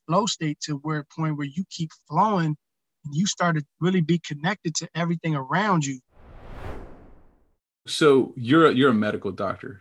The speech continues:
Speaker 2: Doctor Nikhil. You're also,
Speaker 1: Yeah.
Speaker 2: you practice martial arts. So I'm gonna say, you know, you're an M M A type of things, right? Right. So you've
Speaker 1: Mm-hmm.
Speaker 2: explored different martial arts. And I wanna say,
Speaker 1: Yeah.
Speaker 2: uh, you're, I'm gonna also label you as an M C because I know you love, you love music and, and you're an artist. So, uh,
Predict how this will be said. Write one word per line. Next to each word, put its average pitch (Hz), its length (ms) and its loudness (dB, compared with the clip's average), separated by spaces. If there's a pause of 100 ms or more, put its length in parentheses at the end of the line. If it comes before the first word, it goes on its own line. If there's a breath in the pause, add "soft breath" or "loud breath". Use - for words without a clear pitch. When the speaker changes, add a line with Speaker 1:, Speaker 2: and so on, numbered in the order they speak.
Speaker 2:
Doctor 98 280 -4
Nikhil. 98 460 -6 (380 soft breath)
You're 110 140 0
also, 120 540 2
Speaker 1:
Yeah. - 140 -14
Speaker 2:
you 127 100 -8
practice 131 380 2
martial 110 400 -2
arts. 92 260 -6
So 95 100 -4
I'm 98 60 -2
gonna 101 100 -4
say, 98 200 -4
you 101 120 -6
know, 95 120 -6
you're 101 200 -4
an 95 180 -6
M 107 200 -2
M 101 160 -4
A 92 280 -6
type 95 340 -8
of 98 180 -14
things, 92 320 -10
right? 98 340 -4
Right. 101 220 -4
So 101 100 -2
you've 95 260 -6
Speaker 1:
Mm-hmm. 147 200 0
Speaker 2:
explored 101 440 -4
different - 300 -8
martial 98 300 -8
arts. 101 300 -4 (540 loud breath)
And 101 100 -2
I 113 80 4
wanna 131 180 4
say, 123 300 0
Speaker 1:
Yeah. 104 100 0
Speaker 2:
uh, 92 180 -4 (440)
you're, 143 220 -2
I'm 147 140 0
gonna 147 200 2
also 143 260 2
label 135 320 2
you 127 160 4
as 110 160 -2
an 120 100 2
M 113 140 0
C 113 280 0
because 95 380 -8
I 95 100 -4
know 104 180 -2
you 101 200 -4
love, 98 240 -4
you 101 120 -6
love 95 180 -4
music 104 400 -4
and, 87 220 -8
and 80 160 -8
you're 95 100 -6
an 92 120 -6
artist. 107 480 -2
So, 104 200 0
uh, 95 220 -6